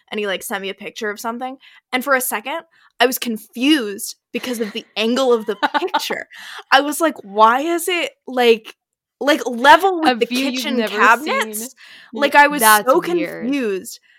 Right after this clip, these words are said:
Speaker 1: Like, the ceiling was way closer
Speaker 2: <gasps>
Speaker 1: than it should be in a picture of your
Speaker 2: Oh.
Speaker 1: condo, right? And then all of a sudden I was like, "Oh my God, that's just how you see things.
Speaker 2: I
Speaker 1: That's the
Speaker 2: just
Speaker 1: level of your eyes."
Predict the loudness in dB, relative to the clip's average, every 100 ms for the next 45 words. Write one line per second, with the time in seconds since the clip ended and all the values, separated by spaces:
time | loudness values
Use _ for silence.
0 | _ _ -2 0 0 -2 -4 -2 2 4
1 | 4 4 0 0 0 0 0 -2 -2 -4
2 | -4 -6 -6 -6 -4 -4 -4 -10 -10 -12
3 | _ -16 -12 -6 -4 -4 -6 -10 -6 -4
4 | -2 -4 -8 -6 -4 -4 -4 -4 -6 -4
5 | -4 -4 -6 -6 -2 0 0 0 -4 -6
6 | _ -2 -2 -2 -4 -6 _ _ _ -4
7 | 4 6 6 2 -4 -18 -20 -18 -2 -2
8 | 0 -4 -4 0 2 2 0 -4 -4 -2
9 | 0 0 -2 -2 -2 -2 -4 -14 -16 -16
10 | -20 _ 0 0 -2 -4 2 4 4 2
11 | 0 -2 -2 -6 -6 2 8 10 10 10
12 | 4 -4 -14 -14